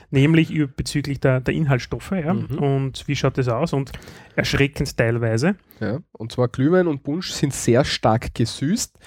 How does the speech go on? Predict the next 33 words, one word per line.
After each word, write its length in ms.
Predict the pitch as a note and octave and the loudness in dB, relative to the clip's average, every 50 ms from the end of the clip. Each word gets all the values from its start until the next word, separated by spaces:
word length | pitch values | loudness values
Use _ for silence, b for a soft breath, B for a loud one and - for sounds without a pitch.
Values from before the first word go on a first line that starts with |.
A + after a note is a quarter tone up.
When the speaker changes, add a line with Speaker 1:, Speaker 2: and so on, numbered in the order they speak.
| B B B B B B B _ _ - | B B B B B B B _ _ -2
Speaker 2:
mit 280 | B2 B2 A#2+ - _ _ | 0 0 0 0 _ _
bis 260 | D#3+ F3 - - - | 2 2 2 0 -4
zu 120 | - - B2 | -4 -4 -2
neun 400 | B2 A#2 A2 G#2+ G#2+ A#2+ D#3 E3+ | -2 0 2 4 4 4 4 2
Stück 340 | - - - D3+ D3 - - | -2 -6 -6 -8 -8 -6 -4
Würfelzucker 560 | B2 C3 C#3 - C#3 - - B2+ - - A#2 | -4 -4 -2 -4 -6 -6 -6 -8 -4 -4 -4
pro 200 | - A2+ A2 A2+ | -2 -2 -2 2
Heferl. 400 | A2+ G#2+ G#2+ A#2 - G2 F#2+ F2+ - - _ _ _ _ b b b | 4 4 4 4 4 2 0 0 -6 -10 _ _ _ _ b b b
Speaker 1:
Ja, 160 | C3 B2 B2 C3+ | -4 -4 -4 -4
also 220 | A#3+ D#3+ B2+ C3+ | -4 -2 -2 0
ein 200 | C3 - C#3+ C3+ | 2 2 2 2
Heferl, 320 | B2 C3 C3 - - F#3 D#3 | 2 2 2 2 2 0 0
das 120 | D3+ C3+ | 0 -2
sind 120 | D3+ C#3 - | -2 -4 0
zweihundertfünfzig 580 | - C3 C3+ C#3 C#3 - - D3 B2+ - - | 0 0 0 0 -2 -4 -6 -10 -10 -10 -8
Milliliter. 520 | - C#3 C3+ D3+ D#3 D#3+ D#3+ - - C4 C#4 - _ - - | -8 -6 -4 -2 -2 -2 -2 0 -2 -2 -2 -4 _ -8 -4
Speaker 2:
Eine 260 | - A2 G#2 G2 - | -2 0 0 -2 -2
Tasse, 580 | - - E2+ - - - - E3 F#3+ A3 A3 - - _ | 0 0 0 0 0 0 0 0 0 -2 -6 -10 -12 _
oder? 240 | A2+ A#2+ D3 F3+ | -6 -4 -4 -4
Speaker 1:
Mhm. 60 | G3+ - _ _ | -4 -8 _ _
Speaker 2:
Sagt 180 | - C#3 C3 | -20 -12 -10
man 80 | C#3 C#3+ | -8 -6
da? 160 | D#3 F3 F#3+ - _ _ | -6 -6 -8 -12 _ _
Becher? 240 | G#2 G#2 B2+ - C3+ | 0 0 2 2 2
Speaker 1:
Tasse. 120 | - - | 2 2
Speaker 2:
Ein 100 | B2 - | 2 2
Becher? 360 | - C3 - - G3+ G#3+ A#3 - _ | 2 0 4 2 2 0 0 -6 _
Ein, 200 | - - G#2+ - | -2 -2 -2 0
ein, 180 | - - A2 - - - F#2+ | 2 0 0 2 0 -2 -4
ein 40 | - - _ | -4 -6 _
Becher? 320 | - A#2 A#2+ - F#3 G#3+ - _ _ _ _ _ | -2 -2 0 0 -2 -4 -4 _ _ _ _ _
Becher? 260 | - G#2 A2 D#3+ F3+ - _ _ _ _ | 0 0 0 0 -4 -4 _ _ _ _
Speaker 1:
Becher, 260 | C3 B2 A#2+ F3 F#3+ | -8 -4 -2 -4 -4